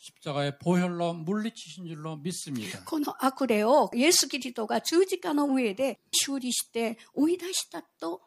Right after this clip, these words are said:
Speaker 2: 思います。
Speaker 1: 마귀는 여전히 우리를 속이는 자입니다.
Speaker 2: 悪霊は常に私たちを試します。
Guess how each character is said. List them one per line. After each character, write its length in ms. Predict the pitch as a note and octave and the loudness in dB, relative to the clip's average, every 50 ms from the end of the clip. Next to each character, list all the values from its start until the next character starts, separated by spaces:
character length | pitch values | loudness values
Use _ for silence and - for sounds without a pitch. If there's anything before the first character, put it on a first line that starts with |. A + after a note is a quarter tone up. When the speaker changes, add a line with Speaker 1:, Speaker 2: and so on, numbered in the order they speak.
| _ _ - | _ _ -6
Speaker 2:
思 180 | G3 F3+ F3 E3+ | -2 -2 0 0
い 80 | F#3 F#3+ | -2 -2
ま 100 | G3 F#3+ | -6 -6
す。 320 | - - - - F3 - - _ _ _ _ _ | -8 -10 -10 -12 -14 -18 -20 _ _ _ _ _
Speaker 1:
마귀는 600 | - C#3 C#3 C#3 C3 C#3 C#3 C3+ B2+ C#3+ F3 F#3+ | -4 -4 -2 -2 -2 -2 -2 -2 -4 -4 -6 -6
여전히 380 | D3+ C3 B2+ B2 B2 B2 B2+ B2+ | -6 -6 -6 -6 -6 -6 -6 -8
우리를 320 | A#2+ A#2+ B2 B2 B2+ C3 | -8 -8 -10 -10 -10 -12
속이는 540 | B2+ - - F#3+ F3+ D#3+ F3 E3+ E3+ E3+ E3 | -14 -14 -14 -14 -12 -10 -8 -6 -6 -6 -6
자입니다. 520 | C#3+ C#3+ A#2+ G#2+ G#2 G2 F#2 - - _ - - _ _ _ | -6 -8 -8 -10 -12 -14 -18 -20 -20 _ -20 -20 _ _ _
Speaker 2:
悪 240 | - A#3 - A3 | -10 -8 -6 -4
霊 100 | G#3+ G#3 | -4 -4
は 160 | G3+ G#3 - _ - | -4 -4 -6 _ -12
常 260 | - - G4 G#4 F#4+ | -12 -8 -4 -4 -2
に 80 | F4 F#4 | -2 -2
私 380 | E4 B3+ A#3 - - - - - | -4 -6 -6 -8 -6 -8 -8 -8
た 120 | - F#3+ | -10 -14
ち 200 | - - - G#3 | -16 -14 -12 -10
を 160 | G#3 G#3 - - - | -10 -10 -10 -12 -10
試 240 | - - C4+ C#4+ C#4 | -6 -4 -2 -2 -2
し 160 | - - G3 | -4 -4 -8
ま 100 | D#3 A2 G2+ | -10 -10 -10
す。 240 | - - - F#2+ | -12 -12 -14 -16